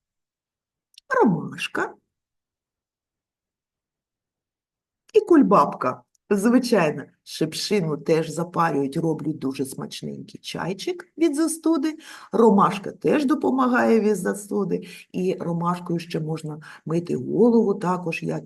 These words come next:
і крапивою, так? Ну, а кульбабка, звичайно, використовується весною, коли вона тільки-тільки з'явилася,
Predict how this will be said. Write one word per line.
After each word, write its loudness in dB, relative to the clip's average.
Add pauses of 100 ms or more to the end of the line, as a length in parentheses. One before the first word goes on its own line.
(120)
і -6 (180)
крапивою, -4
так? -2 (240)
Ну, 2
а 2
кульбабка, 0 (640)
звичайно, 2
використовується 2 (420)
весною, -4
коли -4
вона -6 (200)
тільки-тільки -6 (800)
з'явилася, -2